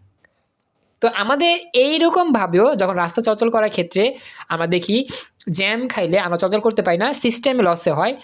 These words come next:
সেক্ষেত্রে ডেটা প্রবাহের ফলেও ডেটার এমন কিছু প্রতিবন্ধকতা থাকে, বাহিরে রোদ, বৃষ্টি, ঝড় বা অন্য কোনো প্রতিবন্ধকতা, চুম্বকীয় আকর্ষণ বিকর্ষণ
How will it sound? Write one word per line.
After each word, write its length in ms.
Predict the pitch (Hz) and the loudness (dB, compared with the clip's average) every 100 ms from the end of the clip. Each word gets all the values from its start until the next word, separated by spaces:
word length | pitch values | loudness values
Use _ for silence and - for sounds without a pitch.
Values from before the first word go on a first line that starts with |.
| - - | -16 -6
সেক্ষেত্রে 480 | - 220 226 240 233 | -2 0 0 2 2
ডেটা 340 | 180 170 226 | 0 0 0
প্রবাহের 460 | 226 214 208 226 233 | 2 2 2 0 0
ফলেও 420 | - 156 160 247 | 0 2 4 2
ডেটার 320 | 180 170 202 208 | 0 0 0 0
এমন 320 | - 262 320 | 0 2 2
কিছু 480 | 294 240 247 240 226 233 - - - | 0 -2 2 4 4 0 -20 -14 -2
প্রতিবন্ধকতা 580 | 277 330 339 247 185 165 | 0 2 2 2 0 0
থাকে, 340 | 170 196 269 - - - - | -2 0 -2 -4 -20 -20 -8
বাহিরে 360 | 165 180 202 196 | -2 0 2 2
রোদ, 400 | 185 196 202 196 - _ _ 160 | 4 4 2 -2 -20 _ _ -2
বৃষ্টি, 400 | 175 180 - 196 | 0 0 0 0
ঝড় 340 | 170 175 175 185 | 2 2 2 0
বা 240 | 175 170 170 - - | 0 0 -4 -10 0
অন্য 240 | 233 262 | 0 2
কোনো 160 | 294 262 | 2 2
প্রতিবন্ধকতা, 720 | 254 240 226 214 175 170 190 | 2 2 2 2 0 0 0
চুম্বকীয় 440 | 185 226 226 233 196 | 2 2 2 2 0
আকর্ষণ 440 | 170 196 190 185 | 2 0 0 0
বিকর্ষণ 500 | 180 190 170 185 | 2 2 2 0